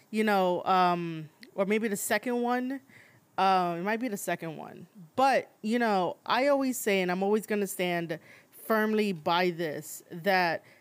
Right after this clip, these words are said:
Forbidden Door needs a little bit of storytelling. It's not bad if a pay-per-view has a story behind it, because if you're gonna name it, especially if you're gonna steal the name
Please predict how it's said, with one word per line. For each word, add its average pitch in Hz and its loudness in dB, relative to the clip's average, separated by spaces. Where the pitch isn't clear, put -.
Forbidden 269 0
Door 269 2
needs 226 -2
a 202 0
little 208 2
bit 220 -2
of 220 -2
storytelling. 170 -2
It's 220 0
not 240 0
bad 220 4
if 202 2
a 185 2
pay-per-view 214 0
has 180 0
a 180 -2
story 269 -2
behind 180 -2
it, 156 -4
because 233 0
if 247 0
you're 302 2
gonna 381 2
name 220 0
it, 143 -8
especially 294 0
if 262 -4
you're 285 2
gonna 269 -2
steal 285 0
the 240 -2
name 180 0